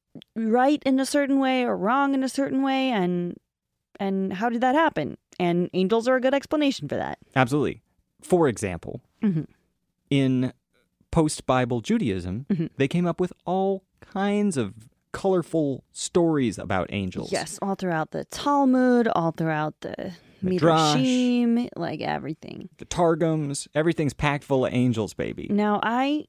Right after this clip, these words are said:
Speaker 1: you did most of the research in this area, but I would like to mention the couple things that I learned, uh, which are, one, uh, each angel can only perform one task. So that's why three angels needed to come down to Abraham, because, like,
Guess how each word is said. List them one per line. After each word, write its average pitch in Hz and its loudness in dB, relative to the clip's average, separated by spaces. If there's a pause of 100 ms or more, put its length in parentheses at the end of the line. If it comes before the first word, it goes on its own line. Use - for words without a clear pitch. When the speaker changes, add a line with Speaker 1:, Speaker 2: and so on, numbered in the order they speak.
(120)
Speaker 1:
you 226 -4
did 320 0
most 294 0
of 240 -4
the 226 -2
research 180 -2
in 165 -2
this 160 -6
area, 156 -4
but 170 -6
I 170 -4
would 185 -6
like 226 -4
to - -6
mention 175 -2 (320)
the 170 -8
couple 175 -10
things 156 -6
that 151 -8
I 147 -6 (100)
learned, - -16 (320)
uh, 156 -6
which 160 -4
are, 165 -2
one, 190 -2 (680)
uh, 170 0
each 220 -2
angel 208 4
can 196 2
only 196 2
perform 196 -2
one 190 0
task. - -4 (1200)
So 185 0
that's 175 -2
why 180 0
three 196 -2
angels 170 -2
needed 160 -4
to - -14
come 175 -2
down 156 -2
to - -8
Abraham, 151 -4
because, 160 -8
like, 156 -8